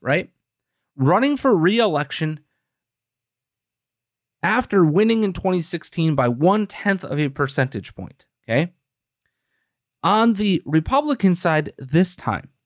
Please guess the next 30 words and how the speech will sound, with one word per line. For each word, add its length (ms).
there 200
were 180
ten 580
Republican 680
rivals. 400
And 180
Pat, 320
can 180
you 120
do 200
me 140
a 80
quick 260
favor 460
and 400
Google 440
the 120
New 220
Hampshire 720
primary 480
results? 420
'Cause 140
I 80
don't 220
have 240
them 160
in 80
front 240
of 40
me. 200